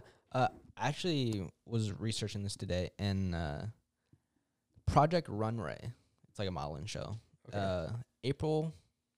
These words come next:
Speaker 1: April fourth, two thousand nineteen, it predicts covid and, like, wearing masks. 'Cause there's a model on stage with the name of covid, spelled with,
Speaker 2: Interesting.
Speaker 1: spelled with a K.
Speaker 2: Interesting.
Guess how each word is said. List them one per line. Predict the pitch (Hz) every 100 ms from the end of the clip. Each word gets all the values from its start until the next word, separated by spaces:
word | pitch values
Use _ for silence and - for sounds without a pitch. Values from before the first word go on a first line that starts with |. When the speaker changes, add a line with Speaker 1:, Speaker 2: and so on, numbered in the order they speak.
| _
Speaker 1:
April | 123 139 170
fourth, | - 147 135 127
two | -
thousand | 131 120 110 101
nineteen, | 104 104 - 104 95 78 110 - _ _ _ _ _ _ _
it | 113
predicts | - 110 110 107 - - - _ _ _ _ _ _ _ _ _
covid | - 98 - - 127 _ _ _ _ _ _ _
and, | 90
like, | 87 73
wearing | 92 82
masks. | 67 50 117 - _ _ _ -
'Cause | 104
there's | 107 95
a |
model | 98 104 123 95
on | - 98
stage | - 107 101 - - - - - _ _ _
with | 110
the | 101
name | 95 85
of | -
covid, | - 101 113 147 165 _ _ _ _
spelled | 120 127
with, | 113
Speaker 2:
Interesting. | - -
Speaker 1:
spelled | 117
with | 110
a | -
K. | - 123 - 113 _ _ _ _ -
Speaker 2:
Interesting. | 113 - - -